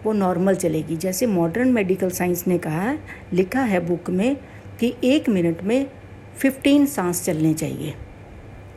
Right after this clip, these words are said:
लेकिन जब हम चिंता में होते हैं,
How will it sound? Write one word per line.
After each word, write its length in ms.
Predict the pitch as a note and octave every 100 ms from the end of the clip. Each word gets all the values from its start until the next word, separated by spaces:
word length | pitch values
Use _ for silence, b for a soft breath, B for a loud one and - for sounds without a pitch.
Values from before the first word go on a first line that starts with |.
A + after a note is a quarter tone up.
| B B B B B B - - - - - - -
लेकिन 420 | G3 A3 D4 B3 -
जब 240 | C4 D4
हम 220 | B3+ C#4
चिंता 500 | C4 A#3+ G#3+ G#3 D4+
में 120 | D4
होते 340 | A3 F3+ - F3
हैं, 360 | D#3+ G#3+ A#3